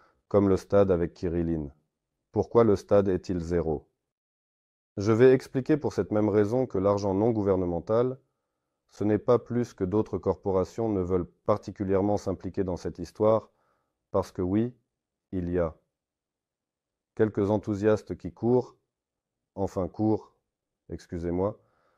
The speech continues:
frappent aux grandes portes et disent, « Voilà,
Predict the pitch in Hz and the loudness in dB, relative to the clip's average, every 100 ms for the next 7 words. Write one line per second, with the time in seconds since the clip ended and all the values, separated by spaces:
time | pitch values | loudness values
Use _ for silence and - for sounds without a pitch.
0 | _ _ - - 110 - - 87 87 92 | _ _ -18 0 0 0 -6 -6 -2 -2
1 | 80 101 113 - - 87 101 107 - _ | 0 0 0 -2 -10 -6 -4 -6 -8 _
2 | _ _ 90 92 80 | _ _ -2 -2 -2